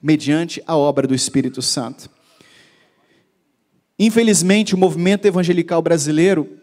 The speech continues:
resume a operação do Espírito Santo a gritarias, a falatórios, um monte de língua que, pra mostrar uma superioridade nas pessoas, com arrogância,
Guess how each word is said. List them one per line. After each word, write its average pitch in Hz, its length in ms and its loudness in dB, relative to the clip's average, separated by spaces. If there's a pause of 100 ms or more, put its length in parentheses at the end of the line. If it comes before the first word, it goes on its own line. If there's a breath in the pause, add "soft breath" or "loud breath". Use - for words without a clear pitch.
resume 202 560 2
a 180 100 4
operação 170 640 2
do 240 80 0
Espírito 202 420 -2
Santo 220 340 -4
a 156 40 -4
gritarias, 208 800 -2
a 170 80 -4
falatórios, 185 760 2
um 175 60 -4
monte 208 240 0
de 208 80 0
língua 220 440 2
que, 220 180 -14
pra 202 300 2
mostrar 185 460 0
uma 196 120 -2
superioridade 196 920 0
nas 180 140 -6
pessoas, 196 580 0
com 202 180 -6
arrogância, 190 840 0